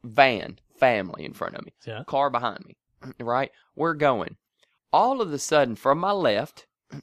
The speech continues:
Speaker 1: I see the largest
Speaker 2: <laughs>
Speaker 1: creature in ever, <coughs> ever. I'm talking about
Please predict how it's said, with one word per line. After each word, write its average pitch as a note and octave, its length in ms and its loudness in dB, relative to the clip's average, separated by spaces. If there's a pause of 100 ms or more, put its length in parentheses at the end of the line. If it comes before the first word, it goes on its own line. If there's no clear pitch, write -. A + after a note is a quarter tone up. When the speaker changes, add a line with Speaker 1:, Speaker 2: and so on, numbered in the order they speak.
(200)
Speaker 1:
I D3 180 2
see A#2 540 -4 (240)
the B2 260 2
largest F3 1120 0 (180)
Speaker 2:
<laughs> - 140 -10
Speaker 1:
creature D3+ 800 0 (240)
in D3+ 360 -2 (180)
ever, D#3 500 2 (520)
<coughs> E4 60 6 (400)
ever. C#3 600 6 (220)
I'm E3+ 160 0
talking D3+ 360 2
about A2+ 340 2